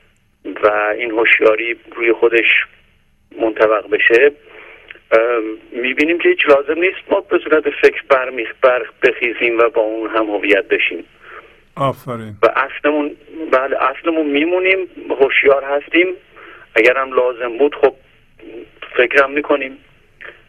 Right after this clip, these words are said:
Speaker 1: و اینجاست که واقعاً ما، اه، متوجه شدم که انتخاب داریم.
Speaker 2: آفرین.
Speaker 1: که این هوشیاری بمونیم یا اینکه،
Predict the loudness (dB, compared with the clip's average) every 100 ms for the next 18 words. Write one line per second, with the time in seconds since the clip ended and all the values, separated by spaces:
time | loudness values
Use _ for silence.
0 | _ -18 -2 0 2 -2 -8 _ _ _
1 | _ _ _ _ _ _ -20 -20 -20 _
2 | -8 -2 2 0 0 0 2 2 0 0
3 | -4 -2 2 2 2 -4 0 4 4 4
4 | 0 _ _ _ _ -20 -20 -14 -2 -2
5 | 0 0 0 0 2 2 0 0 0 -2
6 | _ -18 -2 -2 0 -2 0 0 -2 -6
7 | -6 -10 _ _ _ -20 -20 _ _ -8
8 | -8 -8 -10 -8 -6 -8 -8 -20 -20 _
9 | _ _ _ -4 2 4 2 -2 -6 _
10 | _ -20 _ _ -20 -20 -20 -20 -20 -20
11 | -20 _ -4 -2 0 2 4 6 4 2
12 | 2 2 2 2 0 0 0 2 2 0
13 | -2 2 4 4